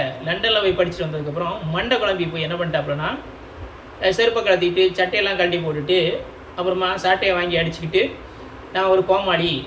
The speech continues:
நான் ஒரு நவீன அரசியல் கோமாளி" அப்படின்னு சொல்லி காட்டிக்கிட்டு இருக்கக்கூடிய ஒரு சூழலை தான்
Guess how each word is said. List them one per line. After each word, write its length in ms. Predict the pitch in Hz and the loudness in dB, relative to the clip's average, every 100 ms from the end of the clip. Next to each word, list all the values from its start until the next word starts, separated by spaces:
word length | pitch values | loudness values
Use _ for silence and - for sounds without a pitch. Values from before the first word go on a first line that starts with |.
| - - - | -12 -16 -6
நான் 160 | 180 | 0
ஒரு 400 | 175 196 269 - 185 | 4 6 6 4 -2
நவீன 300 | 185 208 208 | 0 2 2
அரசியல் 400 | 190 190 196 180 | 2 2 -2 0
கோமாளி" 480 | 175 180 175 151 | -2 0 0 -2
அப்படின்னு 280 | - 160 165 | -4 -4 -4
சொல்லி 200 | 165 160 | -2 -4
காட்டிக்கிட்டு 360 | 165 180 175 160 | 0 2 2 0
இருக்கக்கூடிய 320 | 151 143 147 | -2 -2 -2
ஒரு 120 | 143 | -4
சூழலை 300 | 160 160 139 | -2 -2 0
தான் 220 | 170 175 | 0 -2